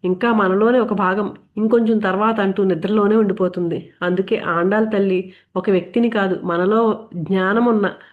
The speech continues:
ఆత్మను పిలుస్తోంది. నీకు తెలుసు కదా, భగవంతుడు దూరంలో లేడు, మన అంతరంలోనే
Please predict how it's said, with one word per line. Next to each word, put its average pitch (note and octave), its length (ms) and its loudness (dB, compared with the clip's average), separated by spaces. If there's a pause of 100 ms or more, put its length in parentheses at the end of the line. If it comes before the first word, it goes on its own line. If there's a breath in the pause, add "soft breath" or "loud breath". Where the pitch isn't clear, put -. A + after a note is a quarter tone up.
(140 loud breath)
ఆత్మను F3+ 360 0
పిలుస్తోంది. G3 640 -2 (440)
నీకు A3+ 340 2
తెలుసు G#3+ 340 -2
కదా, G#3+ 420 -2 (120)
భగవంతుడు G#3+ 480 0
దూరంలో G#3 520 0
లేడు, G3 520 -2 (300)
మన F3+ 140 -2
అంతరంలోనే G3+ 920 0